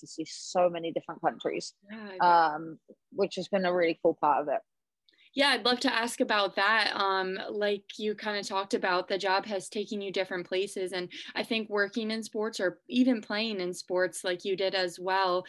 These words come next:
Speaker 2: um, can bring you so many cool places. So what is the coolest, like, place you feel like you've ever been, probably through coaching?
Speaker 1: Um, that's a great question.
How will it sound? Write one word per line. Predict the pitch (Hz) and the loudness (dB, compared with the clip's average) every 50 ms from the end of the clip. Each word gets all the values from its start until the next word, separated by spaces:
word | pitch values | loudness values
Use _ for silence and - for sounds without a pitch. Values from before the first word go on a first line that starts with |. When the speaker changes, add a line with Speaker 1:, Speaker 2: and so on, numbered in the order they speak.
| - - - - | -10 -16 -14 -8
Speaker 2:
um, | - 202 202 208 | -6 -6 -6 -4
can | 208 208 202 190 | -6 -8 -6 -4
bring | 196 196 202 196 | -4 -4 -2 -4
you | 190 185 | -4 -6
so | 175 - - 202 185 | -6 -6 -4 -4 -4
many | 190 185 185 180 - | -2 -4 -6 -6 -6
cool | - 185 180 | -6 -6 -6
places. | 175 - 185 180 180 - 190 - | -2 -2 -2 -2 -2 -4 -6 -2
So | - 196 190 | -2 -2 0
what | 185 190 196 196 208 196 165 - _ | 2 2 4 4 4 2 0 -6 _
is | - 214 208 196 | -4 -4 -4 -4
the | 214 196 208 202 202 - - | -4 -4 -4 -4 -4 -6 -12
coolest, | - - - 202 196 190 190 190 190 185 185 - - - - - - - - | -14 -8 -4 -2 0 2 4 4 4 2 0 -2 -8 -14 -14 -14 -16 -10 -6
like, | 196 190 180 180 180 - | -6 -4 -4 -4 -6 -8
place | - 208 185 185 185 - | -4 -2 -2 0 0 0
you | 196 190 185 180 180 - - _ _ - | 0 0 0 0 -2 -8 -16 _ _ -2
feel | 190 185 | 0 0
like | 180 180 175 - | 2 0 0 -2
you've | 185 175 | 0 2
ever | 185 175 175 175 | 2 2 2 2
been, | 165 175 180 175 175 175 175 - - - - - | 2 2 2 2 2 0 -4 -8 -12 -14 -12 -6
probably | - 220 226 226 240 220 247 247 233 | -2 0 2 2 2 4 4 2 2
through | 220 - 226 202 185 | 0 0 -2 -2 -2
coaching? | - - - 196 175 165 - - - - 127 - - - 214 208 _ _ _ _ _ _ _ _ _ _ _ _ _ _ _ _ _ - | -2 0 0 0 0 0 -2 -6 -8 -6 -8 -8 -8 -8 -10 -12 _ _ _ _ _ _ _ _ _ _ _ _ _ _ _ _ _ 2
Speaker 1:
Um, | 277 311 339 370 370 381 381 392 381 370 370 370 370 349 320 - | 2 2 2 2 0 -2 -4 -4 -4 -4 -6 -6 -6 -8 -8 -10
that's | 294 - - | -8 -4 -4
a | 311 | -4
great | - - 220 233 269 302 - | -2 2 4 6 6 6 4
question. | - - 202 208 214 - - - - 160 - - 196 | 2 2 2 2 2 0 -4 0 2 2 2 2 -2